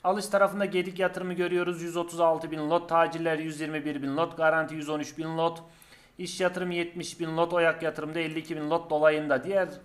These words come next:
kurumların üç yüz beş bin lot seviyesinde alım yaptığını görüyoruz.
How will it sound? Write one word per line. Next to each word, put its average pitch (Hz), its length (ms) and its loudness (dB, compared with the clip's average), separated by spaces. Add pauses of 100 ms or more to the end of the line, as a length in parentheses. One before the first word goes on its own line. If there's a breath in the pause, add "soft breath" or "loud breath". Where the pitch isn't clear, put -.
(100)
kurumların 156 560 4 (320 loud breath)
üç 165 200 -14
yüz 160 140 -8
beş 180 280 -2
bin 147 200 -2
lot 175 200 4
seviyesinde 147 560 -2
alım 160 220 2
yaptığını 151 400 0
görüyoruz. 143 600 -2